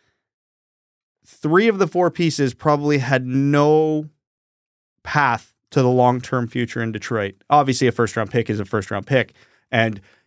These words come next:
you don't wanna, you know, i-, if you don't include that, Ottawa's not making the trade. So if, if you wanna boil it down that way, I think it looks really well. And the Red Wings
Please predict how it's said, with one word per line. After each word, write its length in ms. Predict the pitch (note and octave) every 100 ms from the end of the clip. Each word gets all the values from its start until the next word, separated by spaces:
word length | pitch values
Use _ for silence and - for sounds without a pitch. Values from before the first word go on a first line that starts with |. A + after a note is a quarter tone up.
| _
you 180 | C3+ C3
don't 160 | C3
wanna, 400 | B2 B2 A#2 G#2 - _ _ -
you 120 | B2
know, 180 | G#2 F#2
i-, 40 | B2+
if 300 | C3+ C3+ B2+
you 80 | C#3
don't 140 | C3+
include 240 | A#2+ C3
that, 140 | A2+ G#2+
Ottawa's 280 | G#2+ G#2 G#2
not 80 |
making 280 | G#2+ G2+ G2
the 40 | F#2+
trade. 420 | - F#2+ - -
So 440 | - - B2 F#2+ - _ _ _ _ _ _ _
if, 160 | A2+ F#2+
if 180 | A#2 A2+
you 80 |
wanna 220 | A#2+ C3 A#2+
boil 260 | A#2+ A#2+
it 100 | A#2
down 220 | A#2 A2
that 180 | G#2+ A2
way, 160 | C3 B2+
I 40 |
think 240 | A2+ A#2+ A#2
it 80 |
looks 260 | A2 A#2 -
really 220 | A2 G#2+
well. 180 | G#2 B2
And 220 | E3 C#3+
the 60 | D3
Red 260 | C#3+ F#3+
Wings 420 | F#3 C#3 B2 -